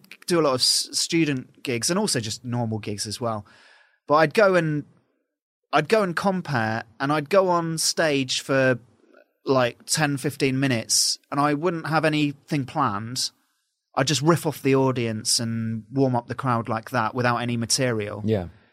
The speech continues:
Speaker 1: And sometimes it was electric. Sometimes it was amazing. You know, sometimes, like,
Speaker 2: You buzz off that stuff as well, you
Speaker 1: Buzz
Speaker 2: know?
Speaker 1: off it.
Speaker 2: Yeah,
Speaker 1: Yeah,
Speaker 2: yeah,
Speaker 1: yeah,
Speaker 2: yeah.
Speaker 1: yeah. Um, I think I was just quite young. Like, mate, I look back on the material I wrote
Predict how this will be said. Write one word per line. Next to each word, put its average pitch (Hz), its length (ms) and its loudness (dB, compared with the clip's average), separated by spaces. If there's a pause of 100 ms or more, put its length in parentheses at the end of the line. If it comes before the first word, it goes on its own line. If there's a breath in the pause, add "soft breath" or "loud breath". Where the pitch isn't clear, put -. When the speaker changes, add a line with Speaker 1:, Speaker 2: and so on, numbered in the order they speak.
(360 soft breath)
Speaker 1:
And 135 120 0
sometimes 208 360 2
it 110 40 -2
was 107 100 -4
electric. 113 520 -4
Sometimes 170 400 -4
it 135 40 0
was 131 100 -2
amazing. 135 520 -4 (560)
You - 60 -4
know, 165 100 2
sometimes, 180 400 -2
like, 139 160 0
Speaker 2:
You 135 60 2
buzz 156 240 4
off 127 120 -2
that - 140 -6
stuff - 180 -10
as - 120 -10
well, 110 160 0
you 208 60 0
Speaker 1:
Buzz 226 180 -2
Speaker 2:
know? - 60 0
Speaker 1:
off - 120 -4
it. - 80 -2
Speaker 2:
Yeah, 190 60 0
Speaker 1:
Yeah, 262 200 0
Speaker 2:
yeah, 254 40 0
Speaker 1:
yeah, 254 260 -2
Speaker 2:
yeah. 240 240 -6 (880 loud breath)
Speaker 1:
yeah. 160 220 6
Um, 160 340 -2 (260)
I 151 60 -4
think 240 200 0
I 185 40 -2
was 147 120 -2
just - 140 -4
quite 120 280 -10
young. 127 440 0
Like, 151 260 -6
mate, 160 320 -2
I 165 120 0
look 214 160 0
back 202 200 -2
on 190 60 -2
the 175 60 -2
material 165 460 2
I 123 80 6
wrote 131 360 4